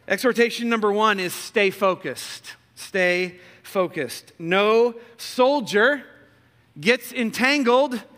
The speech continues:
in civilian pursuits since his aim is to please the one who listed him. You, men of Engaged Network, are soldiers for the Lord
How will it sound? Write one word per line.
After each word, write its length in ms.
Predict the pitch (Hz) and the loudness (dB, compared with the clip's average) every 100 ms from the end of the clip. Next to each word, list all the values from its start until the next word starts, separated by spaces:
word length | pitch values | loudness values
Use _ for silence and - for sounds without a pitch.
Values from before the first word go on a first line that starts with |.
| - - | -20 -4
in 140 | 214 | -4
civilian 720 | 214 - 233 196 262 277 269 | -4 -4 -4 2 2 2 0
pursuits 540 | 226 233 - 294 262 202 | 0 -4 -2 -2 -2 -2
since 220 | 247 208 | -6 -2
his 240 | 233 196 - | -2 -2 -2
aim 280 | 226 247 240 | 0 0 -2
is 140 | 214 | -6
to 140 | - 202 | -8 -12
please 420 | - 226 233 170 | -6 -4 -4 -4
the 100 | 190 | -8
one 400 | 196 208 208 196 - - - | -4 -2 -2 -4 -14 -20 -14
who 140 | - 202 | -6 0
listed 600 | 202 202 - 214 190 160 - | 0 0 -2 -2 -2 -6 -12
him. 400 | 202 185 127 98 - _ _ _ _ _ _ _ _ _ - | -4 -4 -4 -10 -20 _ _ _ _ _ _ _ _ _ -10
You, 720 | 165 262 294 254 226 254 226 - - _ | 2 4 4 2 0 -2 -4 -18 -20 _
men 260 | 180 208 240 | -2 2 2
of 120 | 247 | 2
Engaged 420 | 240 226 233 180 | 0 2 0 0
Network, 560 | 226 233 202 202 202 - 214 | -4 -2 2 2 0 -4 2
are 500 | 226 254 262 247 - | 4 6 4 2 -6
soldiers 1080 | - - 330 359 349 180 196 160 208 214 - - - | -16 0 4 4 2 0 -2 -2 -4 -6 -12 -20 -4
for 160 | 233 | 0
the 120 | 220 | 2
Lord 640 | 208 226 269 285 302 294 | 2 4 6 6 4 2